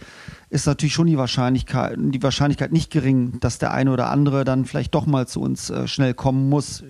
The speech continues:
für den kleineren Eingriff, für eine Diagnostik oder auch, äh, wie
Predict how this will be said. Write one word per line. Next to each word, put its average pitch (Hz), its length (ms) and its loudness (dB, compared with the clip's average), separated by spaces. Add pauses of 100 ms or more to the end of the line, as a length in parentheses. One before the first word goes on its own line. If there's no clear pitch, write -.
(160)
für 135 520 -2
den - 360 -4 (220)
kleineren 135 460 0
Eingriff, 127 500 0
für - 200 -4
eine 143 120 4
Diagnostik 127 800 -2 (480)
oder 143 240 2
auch, 135 300 -2
äh, - 20 -18 (260)
wie 127 560 -2